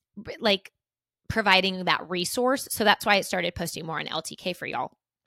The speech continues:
But, um, when I work with the brands, like, I shared my magnesium recently. They're very big on the conversion factor. Not all companies are like that. Some are, but you wanna make sure, like, you're at least getting, you know, the exposure. Like, you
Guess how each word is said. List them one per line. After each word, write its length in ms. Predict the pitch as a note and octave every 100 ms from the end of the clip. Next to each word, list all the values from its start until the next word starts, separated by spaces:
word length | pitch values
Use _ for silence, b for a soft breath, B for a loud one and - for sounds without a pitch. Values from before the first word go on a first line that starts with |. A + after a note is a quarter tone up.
| _ - -
But, 300 | G3+ G#3+ -
um, 240 | A3+ G#3 F#3+
when 120 | G3
I 80 | G#3
work 160 | A3 A#3
with 100 | G#3+
the 60 |
brands, 360 | G3 F#3+ F#3+ F#3
like, 220 | F#3 - B B B
I 80 | F#3+
shared 220 | F#3+ F#3+
my 200 | F3 E3+
magnesium 640 | F3 E3 F3 D4 - G3+ E3
recently. 500 | D#3 - E3 C#3+ - _ F#3
They're 340 | E3+ G3 A3
very 380 | G3+ G3+ G3+ G3+
big 220 | A3 A#3 -
on 440 | E3+ E3+ E3 E3+ -
the 220 | F3+ E3+ -
conversion 640 | F#3 F3+ B3+ D4 G3 F3
factor. 520 | - D3+ - - - D3
Not 200 | A3 B3
all 140 | C4
companies 500 | A#3 F3 F3 E3+ E3
are 80 | D#3+
like 200 | D3+ -
that. 260 | D#3+ D#3+ F#3 _
Some 400 | - - F#3 G3 -
are, 240 | E3+ F3
but 180 | C4+ - B B B B
you 80 | G4+
wanna 160 | A#4+ B4+
make 120 | C5
sure, 240 | - G#4+ G#4
like, 200 | G#4+ -
you're 100 | -
at 80 | C#4+
least 240 | D#4+ -
getting, 460 | D#4 D#4+ D4+ C#4+ - _
you 120 | D4+
know, 140 | D4+ A#3+
the 100 | C4
exposure. 600 | - - B3 G4 E4 E4+
Like, 200 | E4+ -
you 160 | D4